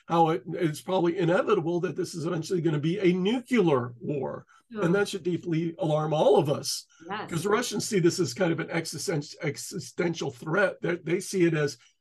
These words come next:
Speaker 1: the U S and nato, they not, they don't just wanna win a, a,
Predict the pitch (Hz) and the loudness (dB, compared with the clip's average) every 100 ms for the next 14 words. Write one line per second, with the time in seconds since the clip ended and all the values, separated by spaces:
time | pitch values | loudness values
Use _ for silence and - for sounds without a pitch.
0 | _ _ _ - 156 208 196 196 151 180 | _ _ _ -6 -2 2 2 0 2 4
1 | 196 180 170 170 185 185 160 - 170 196 | 4 2 0 -2 -2 -2 -4 -2 0 2
2 | 202 180 - 147 165 151 160 151 135 131 | 2 0 -4 -8 -6 -4 -2 0 0 2
3 | 160 160 139 135 135 135 | 2 2 0 -2 -2 -2